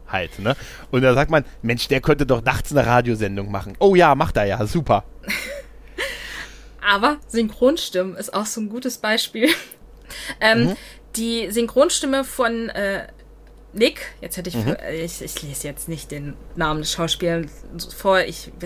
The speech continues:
Speaker 2: raspel, äh, brech mir da immer die Zunge. Hib-, Hubertus Bengsch spricht
Speaker 1: Mhm.
Speaker 2: Nick im Deutschen.
Speaker 1: Genau.
Speaker 2: Der war auch die Synchronstimme von, ähm, in C S I,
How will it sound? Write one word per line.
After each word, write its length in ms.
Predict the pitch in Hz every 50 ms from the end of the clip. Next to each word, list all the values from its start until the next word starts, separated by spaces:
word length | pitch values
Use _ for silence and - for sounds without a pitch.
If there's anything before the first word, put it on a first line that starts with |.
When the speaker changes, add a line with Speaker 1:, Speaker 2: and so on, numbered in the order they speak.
| 170 -
Speaker 2:
raspel, 360 | - - - - 180 160 -
äh, 260 | - 165 165 156 143 143 147 - - - - - - - -
brech 220 | - 175 170 - 196
mir 80 | 180
da 120 | 170 170 170
immer 160 | 165 170 165
die 140 | 156 165 165
Zunge. 240 | - - 190 202 202 - - - - - - - - - -
Hib-, 180 | - 208 202 - - -
Hubertus 500 | - 214 226 226 226 269 269 269 247 -
Bengsch 440 | - 196 190 185 185 165 - - - - -
spricht 360 | - - - 196 180 180 -
Speaker 1:
Mhm. 220 | 120 110 156 202
Speaker 2:
Nick 300 | 175 180 175 - - - - -
im 160 | - 190 175
Deutschen. 380 | 180 165 151 147 - - 120
Speaker 1:
Genau. 160 | 107 92 92 92 - - - - - - - - - -
Speaker 2:
Der 140 | 214 202
war 160 | 220 220 262 311
auch 100 | 302 -
die 140 | 269 247
Synchronstimme 1000 | 214 196 220 220 220 - - 220 233 269 294 294 - - 294 285 285 294 294 285
von, 540 | 285 - - 240 226 226 233 233 233 240 - -
ähm, 600 | 196 202 196 196 196 190 190 190 190 190 185 175 175 - - - - - - - - - - - - - - -
in 180 | - 247 320
C 220 | 311 - - 240 233
S 120 | 226 -
I, 300 | - 196 202 214 214